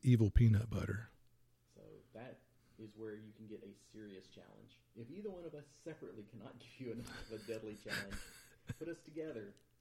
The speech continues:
Speaker 2: and you will get the deadliest of alliances.
Speaker 1: Yeah, flaming oil and poisonous water. Um, but I was gonna say, I was telling all the players before they went in, I was like, "Buenas muertes, buenas muertes," you know. So I think they appreciated that.
Speaker 2: But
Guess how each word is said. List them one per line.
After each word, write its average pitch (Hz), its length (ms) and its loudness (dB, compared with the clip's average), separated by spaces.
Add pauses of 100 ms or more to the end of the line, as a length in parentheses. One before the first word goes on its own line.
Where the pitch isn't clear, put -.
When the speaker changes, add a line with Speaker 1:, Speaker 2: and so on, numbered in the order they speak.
(360)
Speaker 2:
and 113 120 -10
you 120 120 -8
will 113 80 -12
get 107 200 -14
the 120 60 -18
deadliest 98 480 -12
of - 100 -18
alliances. 95 500 -18 (240)
Speaker 1:
Yeah, 92 280 4 (140)
flaming 120 520 10
oil 104 420 10
and 101 180 6
poisonous 104 460 8
water. 98 360 8 (460)
Um, 127 340 12 (440)
but 135 80 12
I - 40 12
was 123 80 12
gonna 135 160 12
say, 123 520 12
I 117 60 12
was 117 160 12
telling 139 200 10
all 123 80 12
the 104 80 8
players 117 360 12
before 110 200 8
they 107 120 10
went 104 200 12
in, 110 80 12
I 104 40 10
was 101 100 6
like, 101 160 4
"Buenas 107 420 8
muertes, 101 720 4 (200)
buenas - 380 -8
muertes," - 880 -14 (280)
you 104 60 -12
know. - 140 -20 (720)
So - 260 -8
I 120 60 8
think 143 140 10
they 117 100 10
appreciated 101 460 2
that. 101 200 -2 (220)
Speaker 2:
But 95 180 -20